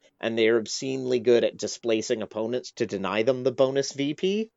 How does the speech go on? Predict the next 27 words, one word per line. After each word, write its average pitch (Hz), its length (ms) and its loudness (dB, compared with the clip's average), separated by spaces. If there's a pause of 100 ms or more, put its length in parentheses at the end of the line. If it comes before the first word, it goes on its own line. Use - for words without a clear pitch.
(560)
So 165 160 0
basically, 196 800 6
I 135 140 4
think 175 300 0
we're 175 140 6
the 156 100 4
best 135 440 2
team 156 240 -4
in 151 120 0
the 123 60 0
game 117 360 2
on 135 160 2
this 123 160 0
scenario 123 600 4
from 113 220 -4
turn 120 320 -2
two 120 360 2
onwards. 147 760 2 (1300)
And 139 280 6
the 139 240 -4
only 202 380 8
problem 196 480 4
with 214 160 8
it - 220 2
is 143 320 2
the 143 120 0
shape. - 600 -2